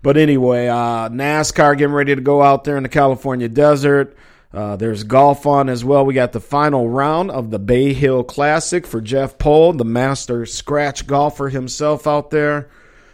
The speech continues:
And, of course, being in this golf family, I've fallen in love with the sport of golf myself, but we will see who holds on to win the, uh, Arnold Palmer Bay Hill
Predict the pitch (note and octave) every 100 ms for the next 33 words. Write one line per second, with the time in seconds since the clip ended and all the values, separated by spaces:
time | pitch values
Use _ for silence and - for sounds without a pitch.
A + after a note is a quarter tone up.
0 | - - C#3+ C#3 D3+ D3 A#2+ C#3+ D3 C#3+
1 | D3+ D#3+ D#3 - D#3+ D#3+ D#3 C#3 B2+ B2
2 | B2 B2 - _ _ _ - A#2+ A#2+ -
3 | D3 D3 D#3 D3+ C#3+ C3+ C3+ B2+ B2 A#2
4 | B2 A#2+ A#2 A#2 A2+ A2 A2 A2+ G#2+ G#2
5 | G2+ G#2 C3 E3 D#3+ C#3 - D3 C#3+ C3+
6 | - - - - F3 E3 D#3+ D3 D3 C#3+
7 | C#3+ B2+ C3+ C3 B2+ A#2+ A#2 A2+ A2 G#2
8 | G2+ - - - C#3+ C#3 B2+ - C#3 C3
9 | A#2+ A#2 C3 B2 C3 B2 A#2+ A2+